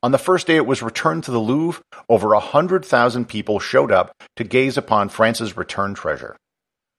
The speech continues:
Since the painting was returned, the Mona Lisa has remained the most famous painting in the world. In nineteen sixty-two and nineteen sixty-three, the painting was on loan in the United States,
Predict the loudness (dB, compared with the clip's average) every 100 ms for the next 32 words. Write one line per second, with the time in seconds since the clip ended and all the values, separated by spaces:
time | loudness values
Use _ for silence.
0 | _ -4 -2 -2 -4 -6 -6 -4 -6 -4
1 | -4 -2 -2 -2 -2 0 0 0 0 0
2 | 0 -2 0 0 -2 -4 -6 -6 -2 0
3 | 2 0 -2 -4 -4 -4 -4 0 0 -2
4 | -6 _ _ _ _ -16 -8 -2 0 0
5 | 0 -2 -2 -2 -4 -4 -4 -2 0 2
6 | 0 0 -4 -6 -8 -10 -12 -6 -4 -2
7 | -4 -2 0 0 0 0 0 -2 2 0
8 | 0 -2 -2 0 -2 -4 -2 -2 -2 -8